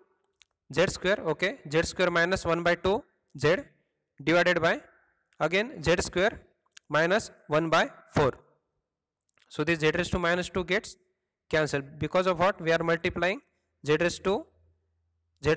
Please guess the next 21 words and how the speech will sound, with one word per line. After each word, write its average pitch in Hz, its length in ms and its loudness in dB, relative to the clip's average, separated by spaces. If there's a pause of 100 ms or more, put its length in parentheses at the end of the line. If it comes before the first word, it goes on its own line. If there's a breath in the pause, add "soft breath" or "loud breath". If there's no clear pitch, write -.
square 190 260 0 (100)
to 175 100 -2
the 196 220 -2
z 165 140 2
raised 170 180 -4
to 190 60 -2
minus 170 360 2
two. 113 320 -2
So 160 460 0 (100)
minus 165 400 -2
plus 175 260 -2
become 190 340 -2 (600)
zero. 170 320 2 (240)
So 160 240 2
anything 175 680 0
raised 165 200 -2
to 180 80 0
zero 170 360 0 (200)
is 185 340 -4 (2000)
one. 127 320 -4
Okay, 170 260 -6